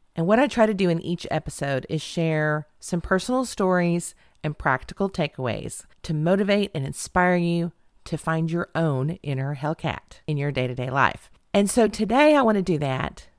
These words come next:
by talking about the original Hellcats, my mama and my grandma Bert.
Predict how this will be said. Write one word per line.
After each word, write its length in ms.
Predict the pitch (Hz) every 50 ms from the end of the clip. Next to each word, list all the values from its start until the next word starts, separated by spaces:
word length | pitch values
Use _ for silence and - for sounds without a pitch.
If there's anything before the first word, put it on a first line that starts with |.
| _ _ -
by 160 | 175 170 170
talking 480 | - - - 180 175 - - 202 196
about 640 | 185 180 170 156 139 139 - - - - - - - _ _ _ _ _ _ _ _
the 160 | - 185 185
original 640 | 170 160 165 220 277 - - - 170 156 139 127 131
Hellcats, 840 | 135 131 117 117 - - - 87 - - - _ - - - - - _ _ _ _ _ _
my 260 | 156 156 156 170 190 208
mama 640 | 214 190 170 160 156 147 143 143 139 143 151 147 - _ _ _ _
and 480 | - 160 151 147 151 151 160 185 180 - - - - -
my 140 | 160 143 127
grandma 400 | - - 127 120 127 127 117 127
Bert. 460 | 131 127 104 73 - - - -